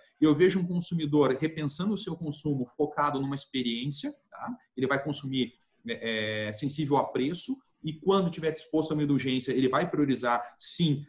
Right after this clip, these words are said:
a, a experiência. Um consumidor enxergando, é, uma relação de compra que lhe dê segurança,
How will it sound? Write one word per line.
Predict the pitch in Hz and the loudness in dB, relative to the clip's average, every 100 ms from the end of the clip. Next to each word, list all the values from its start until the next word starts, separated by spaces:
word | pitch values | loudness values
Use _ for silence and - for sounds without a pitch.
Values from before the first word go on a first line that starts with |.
| _ - | _ -8
a, | 123 123 120 123 | 0 2 2 2
a | 139 | 0
experiência. | 143 135 113 117 170 254 - _ - | 0 -2 -2 -2 -4 -8 -12 _ -2
Um | 180 | 2
consumidor | 208 202 190 165 175 | 4 2 2 0 0
enxergando, | 185 175 - 165 139 165 175 127 101 - _ | 0 0 -2 -2 2 2 4 2 0 -4 _
é, | 127 131 131 131 135 | -4 -2 0 -2 0
uma | 151 151 | 2 2
relação | 156 160 151 - 170 | 2 0 0 0 0
de | 165 | -2
compra | - 160 160 147 127 | -2 0 0 0 -2
que | - 202 | 0 0
lhe | 170 | 2
dê | 175 | 0
segurança, | 170 175 151 143 143 170 240 | -2 0 4 6 4 0 -4